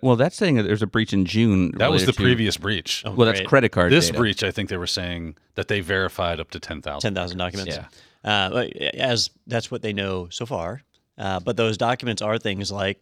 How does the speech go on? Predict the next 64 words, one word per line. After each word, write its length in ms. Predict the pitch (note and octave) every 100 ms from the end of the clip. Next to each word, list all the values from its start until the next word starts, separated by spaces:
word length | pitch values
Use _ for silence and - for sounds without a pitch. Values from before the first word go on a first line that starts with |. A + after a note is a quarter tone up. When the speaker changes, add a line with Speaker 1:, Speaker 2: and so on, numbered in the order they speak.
| _
Speaker 3:
medical 340 | F#2+ G2+ G#2 G#2
test 260 | - A2
reports, 360 | A2 - F2+ -
which 120 | G2+ -
is 40 |
pretty 160 | - G3+
bad. 260 | F#3 - -
Speaker 2:
What 120 | C3
I 80 | C3+
love 200 | A2 A2+
about 280 | B2 C3 B2
this 220 | A#2+ -
is, 140 | F#2
like, 200 | F#2+ F2+ - _
they're 120 | G2
saying 240 | - A#2 A2
that, 120 | A#2
"Oh, 220 | C3+ C#3
yeah, 320 | A2 A2+ D3 - _
you 80 | G#2+
know, 260 | G#2+ G#2+ A#2 _ _
hand 140 | G#2+
in 60 | C#3+
the 60 | D3+
cookie 220 | D#3+ D3+
jar, 440 | C3 C3+ C3 C3 - - - _
we 140 | G#2+
got 260 | B2+ B2+ A2+
breached, 480 | A#2 A2+ G#2+ - -
yeah, 400 | F#2+ G#2+ G#2+ G#2 -
ten," 140 | B2+ A2
but 140 | A#2
it's 100 | -
only, 140 | E3
like, 140 | G3+ F#3
ten 160 | F3+
thousand 300 | E3 D#3 C#3+
records, 360 | B2+ A#2+ A2+ G2
and 80 | G2
then, 100 | F#2
like, 240 | F2 E2+ -
Speaker 1:
Oh. 160 | F#4+ D3
Speaker 2:
two 160 | G3+
weeks 220 | F3+ D#3 -
they'll 100 | C3+
come 140 | C#3+
out 60 | A#2+
and 80 |
go, 180 | G#2+ G2+ _ _ _ _
"It's, 140 | - -
like, 100 | -
a 60 |
hundred 380 | A#2 A#2 B2+ B2
thousand 360 | C#3 C3+ C3 C#3+
records 340 | C#3+ D3 D3 C#3+
Speaker 1:
It's 80 |
Speaker 2:
and 80 | C#3+
Speaker 1:
more. 220 | G2 F2 F2 F#2
Speaker 2:
a 40 | _
couple 240 | - -
of 300 | A#2+ A2+ G#2+ F2 -
other 280 | A2 G#2+ G#2+
weeks 320 | A2 A2 -
they'll, 260 | A2 G2+